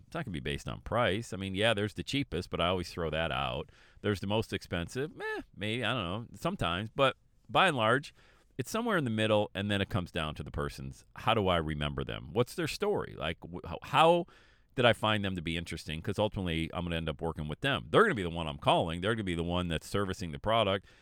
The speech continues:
So I wanna have some sort of connection with them. So here's step number one. Uh, before you, so let me, uh, let me, le-, let me frame it this way. Okay, if you're out there, and let's say you're doing what I do,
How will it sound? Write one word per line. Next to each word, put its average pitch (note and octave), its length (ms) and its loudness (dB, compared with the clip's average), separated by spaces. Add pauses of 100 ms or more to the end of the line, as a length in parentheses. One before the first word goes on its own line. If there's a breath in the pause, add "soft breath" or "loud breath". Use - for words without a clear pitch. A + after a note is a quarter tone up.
(180 soft breath)
So F2+ 440 2 (260)
I F#2+ 160 4
wanna F2 300 0 (180)
have E2+ 280 -2
some F2 180 -8
sort E2+ 180 -8
of - 80 -10
connection F2+ 500 -6 (200)
with D#3+ 220 -2
them. A3+ 280 0 (580)
So - 100 -6
here's C#3 180 0
step - 220 2
number G2 240 -2
one. C#3+ 200 0 (840 soft breath)
Uh, G2 280 4
before A#2 800 0 (580)
you, G2+ 540 4 (160)
so F#3 120 2
let F#3 140 2
me, G3+ 100 -2
uh, D3+ 260 6
let D3+ 120 0
me, E3 220 -4
le-, C3 100 -2
let C#3 140 -2
me C#3 60 -2
frame A2 220 -2
it E2+ 80 -6
this - 160 -8
way. - 120 -6 (600)
Okay, F#2+ 320 0
if G2+ 140 -6
you're D3 300 0
out B2 280 6
there, D2+ 380 0 (400 soft breath)
and G2+ 140 0
let's B2 140 0
say C#3+ 100 0
you're B2 80 2
doing G#2+ 220 -2
what F2 120 0
I E2 100 2
do, B1 220 -8